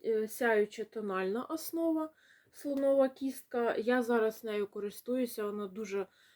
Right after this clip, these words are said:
е, класна, покриває мені, е, також вона дуже понр-, е, ну, сподобалася. Е, дуже така вона легка, невидима, скажімо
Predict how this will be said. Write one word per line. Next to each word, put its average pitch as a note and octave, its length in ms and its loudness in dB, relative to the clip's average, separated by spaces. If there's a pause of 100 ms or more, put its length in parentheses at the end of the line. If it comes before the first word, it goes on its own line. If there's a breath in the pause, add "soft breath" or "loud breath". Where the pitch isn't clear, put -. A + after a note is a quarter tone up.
(200 soft breath)
е, G3 320 -2
класна, G#3+ 580 -2
покриває G#3 640 0
мені, G3 460 -2
е, F#3+ 180 -4
також G#3 380 -8
вона F#3+ 160 -8
дуже F#3+ 280 -8
понр-, F#3+ 400 -8
е, G3 220 -8
ну, A#3+ 120 0
сподобалася. F#3+ 880 -2 (800 soft breath)
Е, G3 480 -6
дуже A#3+ 260 8
така A3+ 340 0
вона G#3 260 0
легка, A#3+ 720 -2
невидима, A3 720 2
скажімо G3 560 -8